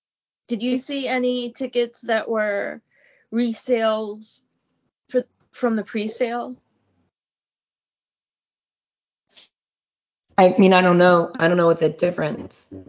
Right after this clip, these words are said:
Speaker 2: I'm just mad that so many apparent scalpers got tickets in general.
Speaker 1: Yeah. And I mean, there's no way that,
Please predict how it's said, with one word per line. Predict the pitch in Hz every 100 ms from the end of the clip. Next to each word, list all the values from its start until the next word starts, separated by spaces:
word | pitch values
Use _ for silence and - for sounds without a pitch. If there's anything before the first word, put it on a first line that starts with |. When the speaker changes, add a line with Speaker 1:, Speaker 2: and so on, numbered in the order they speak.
| - - - - -
Speaker 2:
I'm | 202 254
just | 277 -
mad | 202 190 180
that | 185 - 165
so | - 180
many | 185 180 180
apparent | - 160 175 165
scalpers | - 160 160 - 170 143 -
got | 156 - - _
tickets | - 160 165 156 - - _
in | 156 156
general. | 147 269 233 - - - _ _ _ _ _ _ _ _ _
Speaker 1:
Yeah. | - - - _ - 294
And | 320
I |
mean, | 320 330
there's | 330 349 320
no | 311 311 311
way | 269 247 226 214
that, | 226 208 208 190